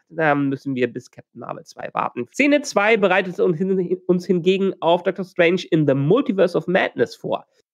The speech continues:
Sehen wir doch Wanda einsam in den Bergen leben und heilen. Wait for it, nee, lieber doch nicht. Sie hat sich nämlich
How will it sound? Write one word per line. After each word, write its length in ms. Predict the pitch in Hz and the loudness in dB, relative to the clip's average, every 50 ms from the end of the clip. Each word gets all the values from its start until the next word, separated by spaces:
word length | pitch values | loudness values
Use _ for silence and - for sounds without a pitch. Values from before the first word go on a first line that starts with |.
| _ _ - | _ _ 0
Sehen 200 | 151 185 190 196 | 0 2 4 2
wir 80 | 185 | 2
doch 260 | 175 180 175 165 143 | 2 2 2 0 0
Wanda 440 | 135 135 151 180 190 180 180 185 160 | 2 2 2 2 2 2 2 2 2
einsam 400 | - 180 208 214 196 220 208 - | 2 2 2 2 2 0 0 0
in 80 | - 170 | 2 2
den 180 | 165 165 156 | 2 2 4
Bergen 340 | 135 135 147 160 165 170 165 | 4 4 4 4 4 2 2
leben 340 | 156 151 156 170 165 170 175 | 2 4 4 4 2 2 2
und 200 | 165 170 165 160 | 2 2 2 0
heilen. 560 | 160 175 175 175 147 127 120 113 110 113 - - - | 2 2 4 4 4 4 4 2 0 -4 -8 -12 -6
Wait 300 | 196 190 202 208 208 - | 0 2 2 2 2 2
for 120 | - 190 | 2 2
it, 220 | 160 190 185 - - 175 | 2 2 0 -4 -8 -6
nee, 280 | 175 190 196 208 208 208 | 0 2 4 4 4 4
lieber 360 | 196 190 180 175 190 190 185 | 4 2 2 2 2 2 0
doch 300 | 160 - 147 123 - - | 0 0 -2 -2 -2 -2
nicht. 260 | 151 160 143 - - | 0 0 0 0 -4
Sie 180 | - - 160 151 | -4 0 2 2
hat 160 | 147 143 - | 2 0 -2
sich 240 | _ 147 143 143 - | _ -6 -6 -6 -6
nämlich 320 | 135 123 127 135 127 - | -8 -6 -6 -6 -8 -10